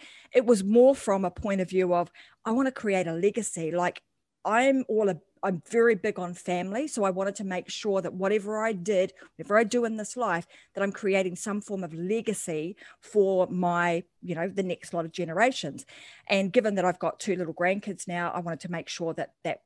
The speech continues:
were the case. So that was kind of, it really played to, you know, who I was and what I was about. That was the first thing. So that's kind of how the book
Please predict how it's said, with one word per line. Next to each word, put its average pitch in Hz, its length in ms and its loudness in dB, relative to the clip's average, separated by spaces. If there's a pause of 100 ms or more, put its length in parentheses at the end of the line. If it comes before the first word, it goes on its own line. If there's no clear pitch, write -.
were 170 140 -2
the 170 80 -8
case. 170 280 -4
So 220 60 -4
that 233 120 -2
was 302 100 -6
kind 330 180 -2
of, 240 120 -2
it 208 120 -2
really 240 260 2
played 202 420 -4
to, 190 340 0 (380)
you 214 80 -4
know, 185 120 2
who 226 260 4
I 196 80 2
was 180 300 0
and 170 140 -6
what 180 160 6
I 170 100 0
was 160 180 -6
about. 170 380 -2 (220)
That 247 100 4
was 262 100 -2
the 254 80 -4
first 202 340 0
thing. 160 140 -10
So 202 80 -4
that's 254 160 0
kind 330 160 -8
of 285 60 -10
how 240 140 -4
the 208 120 -6
book 165 360 -8